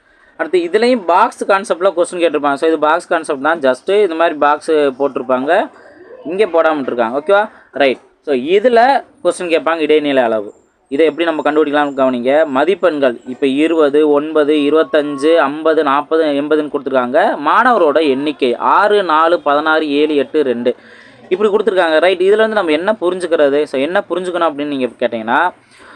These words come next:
ஆறு மாணவர்கள், மாணவரோட எண்ணிக்கைன்னு கொடுத்துருக்காங்க. ஆறு மாணவர்கள் வந்து மதிப்பெண் இருபது எடுத்திருக்காங்க. அதே போல நாலு மாணவர்கள் மதிப்பெண் ஒன்பது எடுத்திருக்காங்க.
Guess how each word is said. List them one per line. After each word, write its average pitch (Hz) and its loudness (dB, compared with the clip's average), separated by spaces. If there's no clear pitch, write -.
ஆறு 208 2
மாணவர்கள், 156 2
மாணவரோட 170 0
எண்ணிக்கைன்னு 170 -2
கொடுத்துருக்காங்க. 147 0
ஆறு 220 2
மாணவர்கள் 170 0
வந்து 156 2
மதிப்பெண் 165 -2
இருபது 147 2
எடுத்திருக்காங்க. 104 -8
அதே 170 0
போல 185 0
நாலு 170 2
மாணவர்கள் 170 2
மதிப்பெண் 147 -2
ஒன்பது 151 2
எடுத்திருக்காங்க. 113 -4